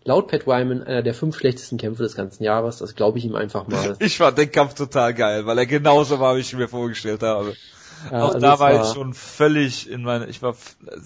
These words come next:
Speaker 2: also die ganze Card hat mir von vorne bis hinten wirklich gut gefallen eigentlich. Äh, ich wollte nur mal dazu sagen,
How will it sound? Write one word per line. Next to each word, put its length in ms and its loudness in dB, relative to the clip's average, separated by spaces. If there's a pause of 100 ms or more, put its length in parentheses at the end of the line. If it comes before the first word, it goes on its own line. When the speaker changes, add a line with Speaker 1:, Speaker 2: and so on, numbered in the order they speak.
(120)
Speaker 2:
also 240 -8
die 180 -10
ganze 260 0
Card 260 0
hat 140 -6
mir 80 -4
von 120 -12
vorne 220 -8
bis 180 -14
hinten 200 -14
wirklich 240 -12
gut 100 -20
gefallen 380 -8
eigentlich. 440 -12 (460)
Äh, 240 8 (240)
ich 180 2
wollte 200 2
nur 100 -4
mal 120 2
dazu 260 -2
sagen, 400 2